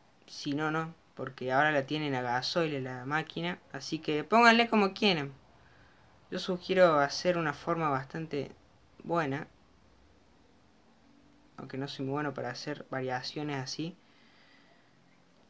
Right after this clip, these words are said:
Pónganle como quieran. Mientras quede todo lleno y no quede tres bloquecitos al fondo, ya va a estar lista.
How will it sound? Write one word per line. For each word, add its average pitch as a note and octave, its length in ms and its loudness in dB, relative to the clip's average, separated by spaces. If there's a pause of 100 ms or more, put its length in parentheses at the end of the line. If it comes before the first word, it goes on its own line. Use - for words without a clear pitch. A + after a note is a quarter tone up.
(1500)
Pónganle A#3+ 320 2
como G#3+ 260 4
quieran. F3+ 400 6
Mientras E3 360 0
quede A#3+ 300 4
todo A3+ 280 6
lleno G3 460 6
y F3+ 40 2
no F3+ 220 2
quede F3+ 280 2
tres E3 240 -2
bloquecitos E3 500 0
al C#3 60 -6
fondo, F3+ 480 0
ya E3+ 200 0
va E3 60 2
a D#3 40 -4
estar D3+ 200 -6
lista. - 280 -10